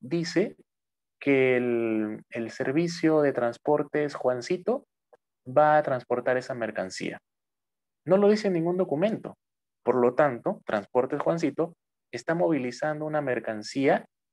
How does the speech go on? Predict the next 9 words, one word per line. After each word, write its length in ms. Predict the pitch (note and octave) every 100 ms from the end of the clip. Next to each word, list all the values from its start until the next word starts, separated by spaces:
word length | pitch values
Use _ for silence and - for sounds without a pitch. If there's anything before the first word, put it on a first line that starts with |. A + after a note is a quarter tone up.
| _ _ _ _ _ _
que 100 | F2
al 160 | E2+ F2
parecer 640 | F2+ F2 F2 - B3 - - _ -
no 320 | A#2 B2 A#2+
ha 80 | A#2+
sido 440 | - B2 A#2+ B2
autorizado 840 | A#2 G#2+ F#2+ F#2+ - C3 C3+ C#3 -
a 80 |
realizar. 560 | G#2 F2+ F2 F2 - -